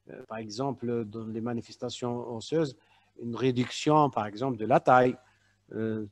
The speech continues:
tout ça est dû à une kyphose dorsale ou à une hyperlordose, euh, lombaire. D'autres manifestations associées, vous pouvez avoir les, les atteintes gonadiques.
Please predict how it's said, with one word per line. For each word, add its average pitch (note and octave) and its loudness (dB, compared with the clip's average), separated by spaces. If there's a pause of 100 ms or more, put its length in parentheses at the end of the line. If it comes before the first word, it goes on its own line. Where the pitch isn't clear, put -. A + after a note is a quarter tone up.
tout A#2+ -4
ça D#3 6
est A#2 6
dû A#2 0
à A#2+ 2
une A#2 0
kyphose B2 -10
dorsale A2 -6
ou A2 -10
à A#2 -4
une A#2 -4
hyperlordose, A#2 4 (320)
euh, G#2 -2
lombaire. B2 8 (1300)
D'autres G3 0
manifestations E3 -2
associées, F#3+ 0 (480)
vous B2+ -6
pouvez D#3 2
avoir D#3+ 4 (300)
les, C#3 0
les C3 -2
atteintes E3+ 4 (680)
gonadiques. C3+ 6